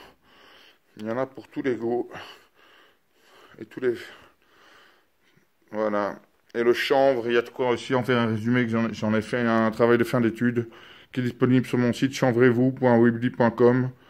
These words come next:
Chanvrez, C H A N V R E Z, tiret V O U S, at point weebly point com, W E E B L Y point com.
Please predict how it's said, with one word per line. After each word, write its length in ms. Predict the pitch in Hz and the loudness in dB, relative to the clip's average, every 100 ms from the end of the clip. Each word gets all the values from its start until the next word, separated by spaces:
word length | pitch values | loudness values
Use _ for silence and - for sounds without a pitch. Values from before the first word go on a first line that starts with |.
| _ | _
Chanvrez, 600 | - 135 127 104 123 131 | -4 0 2 4 4 4
C 300 | 123 - 135 - | 2 2 2 4
H 360 | 123 123 120 - | 4 2 0 -4
A 200 | 123 120 | 0 0
N 280 | 120 120 120 - | 0 0 -2 -2
V 340 | 110 123 123 113 | 4 6 4 2
R 340 | 117 113 - | 0 -2 0
E 100 | 110 | 2
Z, 440 | 104 123 123 117 - - - _ | 2 2 2 0 -12 -16 -20 _
tiret 380 | 120 113 127 - | 0 4 4 2
V 260 | 104 117 113 | 0 2 6
O 140 | 120 | 6
U 80 | 120 | 6
S, 320 | 120 120 - 110 - - _ _ _ _ _ _ _ _ _ | 4 2 -4 -18 -20 -20 _ _ _ _ _ _ _ _ _
at 220 | 123 127 - - | 2 2 0 2
point 380 | 156 156 151 - _ _ _ _ | 6 6 4 -6 _ _ _ _
weebly 580 | 120 127 127 123 139 143 - | 2 2 2 2 2 0 -6
point 180 | 131 139 | -2 0
com, 300 | - 123 120 | 4 4 4
W 360 | 117 123 120 131 | 0 2 6 8
E 280 | 123 120 127 | 8 6 6
E 40 | |
B 120 | 117 | 4
L 300 | 131 120 127 | 4 4 2
Y 420 | 117 113 123 131 - | 0 0 0 0 0
point 180 | 135 113 | -2 2
com. 340 | 117 107 95 | 4 4 2